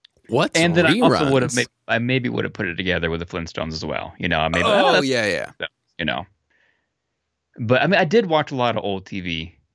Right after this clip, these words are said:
Speaker 2: in, when I was eight, too. I watched a lot of reruns from the sixties and seventies, so.
Speaker 1: Sure.
Speaker 2: But I don't think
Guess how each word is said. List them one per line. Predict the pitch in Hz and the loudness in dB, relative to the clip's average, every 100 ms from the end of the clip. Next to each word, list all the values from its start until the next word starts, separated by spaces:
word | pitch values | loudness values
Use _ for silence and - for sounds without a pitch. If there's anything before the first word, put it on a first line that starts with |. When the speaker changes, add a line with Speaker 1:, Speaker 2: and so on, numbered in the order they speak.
| _ | _
Speaker 2:
in, | - 90 85 73 | -12 -8 -8 -4
when | 90 | -2
I | 82 | -2
was | 80 | -2
eight, | - 76 | -8 -14
too. | - | -8
I | 101 | -6
watched | 85 92 | -4 -4
a | 92 | -2
lot | 98 85 | -2 -2
of | 82 | -4
reruns | 85 80 80 | -6 -8 -10
from | - | -12
the | 78 | -10
sixties | - 82 87 | -8 -8 -6
and | 80 85 | -6 -4
seventies, | 85 80 82 80 | -4 -2 -4 -4
so. | - 73 78 _ _ - | -4 -6 -6 _ _ -10
Speaker 1:
Sure. | - 320 233 | -2 0 2
Speaker 2:
But | 123 | 2
I | |
don't | 139 | 2
think | 135 | 0